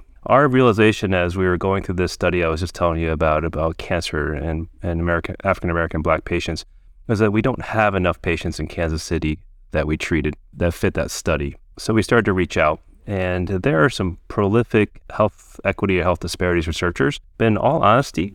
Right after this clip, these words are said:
a lot of them work at places that don't have that patient population, right? I worked at one of those places, and those places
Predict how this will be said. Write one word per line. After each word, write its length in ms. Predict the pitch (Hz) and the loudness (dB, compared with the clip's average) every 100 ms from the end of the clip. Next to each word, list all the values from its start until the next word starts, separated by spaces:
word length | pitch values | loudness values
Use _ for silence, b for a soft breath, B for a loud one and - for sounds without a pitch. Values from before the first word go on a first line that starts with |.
| - 101 | -6 0
a 80 | |
lot 180 | 98 123 | 4 4
of 60 | 147 | 6
them 160 | 139 | 4
work 240 | 113 131 123 | 4 2 0
at 140 | 101 | 0
places 360 | - 120 117 104 | 0 0 -2 0
that 180 | 107 92 | 0 4
don't 220 | 117 104 | 2 2
have 240 | - - 131 | -4 -4 -2
that 160 | - | -2
patient 300 | - 90 - | -4 -4 -4
population, 540 | - - - 87 - - - - - | -4 -4 -4 -6 -6 -12 -20 -16 -2
right? 420 | 98 139 - - - | 2 2 0 -8 0
I 100 | 131 | 0
worked 320 | 110 151 - | 4 2 2
at 100 | 120 | 4
one 100 | 104 | 4
of 40 | 95 | 4
those 140 | 87 | 2
places, 480 | 98 82 - - - | 0 0 -2 -8 -6
and 280 | 95 92 104 | -2 0 2
those 140 | 143 | 0
places 320 | 156 156 127 | 0 0 -4